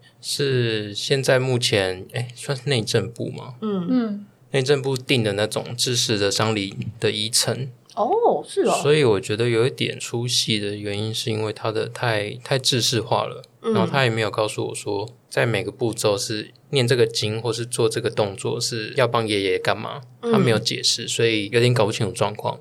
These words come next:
Speaker 2: 嗯。
Speaker 1: 嗯。
Speaker 2: 所以你们也是有点就是葬仪社的人跟你说接下来要做什么，我们就要做什么呢？
Speaker 1: 就照做。
Speaker 2: 嗯，这个我也很有感欸。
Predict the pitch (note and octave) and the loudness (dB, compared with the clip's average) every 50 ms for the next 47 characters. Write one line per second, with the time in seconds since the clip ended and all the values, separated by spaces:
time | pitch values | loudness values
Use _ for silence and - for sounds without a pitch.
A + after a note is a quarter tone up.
0 | - _ G#3 G#3 G3+ G3 F#3 F3 E3+ F3 A#2 G2+ F#2 F2+ F2 - - - - - | -10 _ -6 -4 -4 -4 -4 -6 -6 -6 -6 -6 -6 -8 -12 -16 -18 -20 -20 -18
1 | - - - C#4+ D4 C#4+ A#3 G3 F3 E3+ E3+ F3 E3 E3 - A3+ G#3+ F#3+ E3+ F3+ | -12 0 4 4 4 6 4 4 2 2 0 0 -2 -2 0 2 2 4 4 2
2 | F3+ F3 E3 D#3+ D#3+ F3+ F3+ F3+ - - F3+ E3+ E3 E3 D#3+ D#3+ D#3 - - - | 2 0 -2 -4 -6 -6 -6 -6 -6 -6 -4 -4 -4 -2 -2 -4 -4 -4 -2 0
3 | - B3+ A3 F#3 F3+ F#3 F#3 - A3+ G3 E3+ E3 F3 G3 F3+ E3+ F3+ F3 F3 F3 | 0 2 2 0 -2 -2 0 2 2 2 2 0 0 -2 -2 -2 -2 -4 -4 -4
4 | F3 F#3+ F#3+ G3+ G3+ F#3 E3 D#3+ F3+ E3+ - F#3 E3 F3 E3+ - - - - D3+ | -4 -4 -4 0 2 2 2 2 2 0 -4 -6 -6 -6 -6 -8 -8 -8 -8 -8
5 | F#3 F#3 - _ - F3+ E3 E3 E3+ F#3 F#3 F#3+ F#3+ G3 - - C#3+ A#2+ - - | -10 -12 -14 _ -10 -8 -8 -2 0 2 2 2 2 -2 -2 0 -2 0 0 2
6 | - G2+ F#2+ - - - A#2+ - - - - - F#3+ F#3 F3 - - F#3+ F#3+ - | 2 2 0 0 -2 -4 -4 -6 -8 -8 -10 -10 -8 -8 -8 -8 -10 -14 -16 -18
7 | - _ _ - - F#4+ - G#3+ F#3 F3 F3+ F3+ F3 F3+ F3 F3 F3+ F3+ F3+ F#3 | -20 _ _ -6 -4 0 2 2 2 2 0 0 -2 -4 -4 -4 -4 -4 -6 -4
8 | - G3 F3 - G3 G3+ - | -4 -2 -2 -2 -4 -8 -14